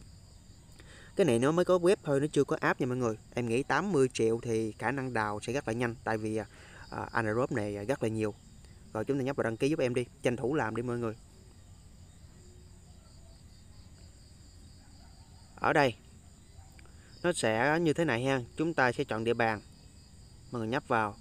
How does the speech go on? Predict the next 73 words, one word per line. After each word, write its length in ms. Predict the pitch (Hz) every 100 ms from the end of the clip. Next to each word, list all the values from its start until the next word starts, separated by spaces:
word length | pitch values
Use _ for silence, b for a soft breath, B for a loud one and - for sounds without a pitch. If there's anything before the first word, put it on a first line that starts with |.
| B B B -
Thì, 240 | 131 123
thì, 80 | 120
à, 100 | 113
chúng 200 | 131 175
ta 200 | - 131
Việt 200 | 123 -
Nam 200 | 135 127
thì 100 | 123
mình 120 | 117
sẽ 120 | 110 127
chọn 180 | 110
Việt 140 | 113 131
Nam, 220 | 131 120
tức 200 | - 170
là 80 | 107
chúng 160 | 147
ta 80 | 139
ở 120 | 113
đâu 180 | 151 120 117
thì 60 | 123
chúng 140 | 139
ta 80 | 127
chọn 280 | 110 107 123
đó. 160 | 135 - - B B B -
Đây 140 | 123
Việt 180 | 117 117
Nam 200 | 120 117
mọi 80 | 117
người 80 | 107
thấy 160 | 120
không 120 | 147
ạ? 60 | 117
Cộng 180 | - 104
tám 200 | 123 123
bốn. 200 | 120 170 - B B B B
Cái 120 | - 170
di 100 | 135
động 200 | 113 131
này 180 | 113
thì 80 | 123
anh 80 | 123
chị 140 | 120
sẽ 140 | 113 143
nhập 180 | 120 -
cho 80 | 139
em 200 | 131 127
cái 80 | 135
số 220 | 160 160 147
di 80 |
động 180 | 110 107
mà 60 | 113
chúng 140 | -
ta 100 | 135
thường 160 | 123 113
sử 60 |
dụng 220 | 131 113 135
nha. 160 | 131 - -
Và 240 | 117 117
em 220 | 107 123 123
khuyên 220 | 139 127
là 60 |
số 260 | 107 143 151
di 60 | 131
động 140 | 117
chính 160 | 143 156
chủ 260 | 107 131 147
hoặc 160 | -
là 80 | 107
của 140 | -
người 160 | 131 110
thân 200 | 123 117
chúng 140 | 139
ta. 200 | 143 127